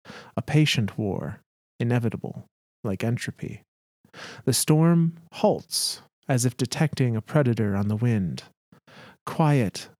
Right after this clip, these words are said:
settles in the moment. A cloaked vandal stands, and the silhouette of their camouflage breaks against the stillness.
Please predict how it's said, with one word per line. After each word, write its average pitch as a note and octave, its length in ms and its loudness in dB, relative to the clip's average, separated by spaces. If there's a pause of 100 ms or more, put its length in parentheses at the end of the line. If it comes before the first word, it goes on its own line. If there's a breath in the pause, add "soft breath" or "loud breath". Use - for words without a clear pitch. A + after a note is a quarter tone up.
(100)
settles A2+ 460 2
in A2+ 120 0
the G#2+ 60 -2
moment. G#2+ 560 -4 (540 loud breath)
A C3 80 -4
cloaked - 400 0
vandal C3 460 2
stands, A2+ 840 0
and - 180 -4
the A2 60 -4
silhouette C3 600 2
of A#2 60 -8
their A2 120 -2
camouflage A2 800 -2
breaks - 560 -2 (100)
against G2+ 320 -4
the A2 60 -8
stillness. G#2+ 680 -4